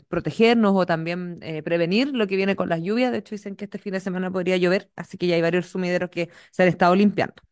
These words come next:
La me-, semana pasada se realizó el cierre del programa Mujeres Jefas de Hogar, y fueron casi cien mujeres que egresaron de este programa. Y también contarles que este día viernes, desde las diez de la mañana hasta las doce, una de la tarde más o menos,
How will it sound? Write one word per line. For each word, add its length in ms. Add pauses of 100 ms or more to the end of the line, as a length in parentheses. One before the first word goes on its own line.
(680)
La 160
me-, 140
semana 320
pasada 440 (340)
se 140
realizó 360
el 60
cierre 320
del 100
programa 420
Mujeres 460
Jefas 240
de 100
Hogar, 280 (400)
y 80
fueron 220
casi 220
cien 260
mujeres 420
que 400
egresaron 640
de 60
este 180
programa. 500 (540)
Y 100
también 300
contarles 440
que 120
este 220
día 200
viernes, 720
desde 340
las 440
diez 180
de 80
la 80
mañana 460
hasta 320
las 240
doce, 600
una 380
de 80
la 120
tarde 240
más 160
o 40
menos, 220